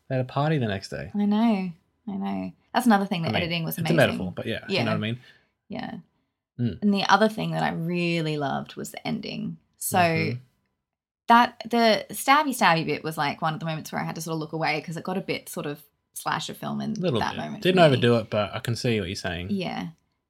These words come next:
Speaker 2: And then it's a little bit of an open ending because I kind of read it as in the kid died because he had the seizure,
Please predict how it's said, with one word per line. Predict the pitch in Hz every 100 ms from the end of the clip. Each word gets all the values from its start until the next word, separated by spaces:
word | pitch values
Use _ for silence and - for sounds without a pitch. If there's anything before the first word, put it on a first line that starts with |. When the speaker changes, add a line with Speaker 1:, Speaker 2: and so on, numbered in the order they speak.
| _ -
Speaker 2:
And | 190 180
then | 165 160 160 160 - _ _ -
it's | 214
a |
little | 220 226
bit | 208 196
of |
an | 180
open | 170 165
ending | 170 170 160
because | 160 160
I | 165 165
kind | 180 165
of | 156 160
read | 156
it | 156
as | 160
in | 160 156 156 156 156 - _ _ _ _ _ _ _ _ _ _ _ -
the | 165
kid | 170 151
died | 160 151 139 147 -
because | 156 156
he | 160
had | 165 156
the | -
seizure, | - 147 165 190 254